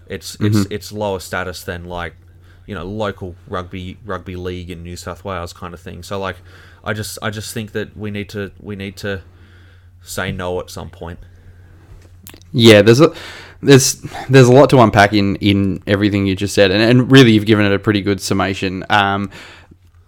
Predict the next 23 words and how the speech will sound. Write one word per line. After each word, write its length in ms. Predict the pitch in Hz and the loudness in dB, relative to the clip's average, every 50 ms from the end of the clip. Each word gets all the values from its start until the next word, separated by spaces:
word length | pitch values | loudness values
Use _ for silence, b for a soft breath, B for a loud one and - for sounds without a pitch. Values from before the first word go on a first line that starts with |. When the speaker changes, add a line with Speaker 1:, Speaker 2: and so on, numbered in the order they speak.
| _ _ | _ _
Speaker 2:
the, 320 | _ - - - 143 139 143 | _ -20 -16 2 4 4 4
the 240 | 135 135 143 139 131 | 4 2 -2 -2 -2
talking 420 | - - 151 160 165 - 202 180 | 2 4 4 4 4 2 -2 -2
about 400 | 147 120 117 110 107 101 - - - - _ _ 123 | 0 2 2 2 2 -2 -6 -14 -20 -20 _ _ -18
covid 340 | - - 120 113 104 104 98 | -4 0 0 2 2 0 -2
nineteen 440 | 101 104 101 101 95 110 101 98 95 | -2 -4 -4 -6 -6 -8 -8 -8 -8
testing 380 | 95 101 95 - - 98 95 | -8 -8 -8 -8 -10 -12 -12
of 160 | 95 - - _ | -12 -14 -16 _
players, 720 | - _ 98 95 92 90 90 95 101 110 - - - - b b b b b b b b - | -10 _ -8 -8 -8 -10 -10 -12 -12 -14 -16 -20 -20 -20 b b b b b b b b -6
um, 440 | 101 98 101 98 98 98 98 98 - | -6 -4 -4 -4 -6 -6 -8 -10 -8
like 260 | - 110 110 107 - 110 | -6 -4 -4 -4 -4 -8
it's 180 | 95 - - | -12 -10 -10
no 260 | 110 107 107 104 101 | -8 -6 -4 -4 -4
big 260 | 98 98 101 98 98 _ _ _ _ _ | -4 -6 -10 -10 -10 _ _ _ _ _
deal 380 | - 101 104 104 107 127 139 123 | -8 -6 -6 -4 -4 -4 -6 -6
is, 240 | 107 101 95 - - | -6 -8 -10 -16 -14
is 260 | - 107 101 95 - | -10 -10 -10 -10 -12
kind 300 | _ - - 101 101 98 | _ -8 -8 -6 -6 -6
of, 300 | 98 95 - - _ _ _ _ _ _ _ _ _ _ _ _ _ _ _ _ _ _ _ _ | -8 -10 -12 -20 _ _ _ _ _ _ _ _ _ _ _ _ _ _ _ _ _ _ _ _
uh, 200 | - - - - - - _ B B B B B B B B _ | -16 -14 -14 -16 -18 -18 _ B B B B B B B B _
I 60 | - 123 | -16 -8
guess, 340 | 101 113 107 - - - | -6 -6 -6 -6 -12 -12
misleading. 720 | - 127 117 131 139 131 131 117 107 107 113 135 208 233 | -8 -4 0 0 0 0 -2 -4 -2 -2 -4 -6 -8 -12